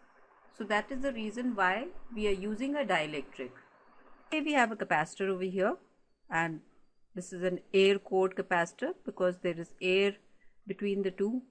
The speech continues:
plates of the capacitor. And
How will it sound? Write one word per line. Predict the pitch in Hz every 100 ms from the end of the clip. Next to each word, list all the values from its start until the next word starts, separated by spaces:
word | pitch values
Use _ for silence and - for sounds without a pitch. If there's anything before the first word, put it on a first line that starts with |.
| - -
plates | 208 185 196 190
of | 185
the |
capacitor. | 196 180 165 175 - 269 403 _ _ - - _ _ - _ - - -
And | 175 180 175